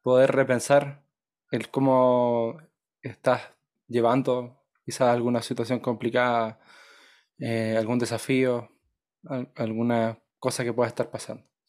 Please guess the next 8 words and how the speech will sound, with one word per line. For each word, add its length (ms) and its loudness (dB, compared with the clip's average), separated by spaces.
Así 180 -6
que, 440 2
mm, 340 -8
bueno, 280 -2
Camila, 560 4
te 100 2
doy 80 6
gracias. 580 2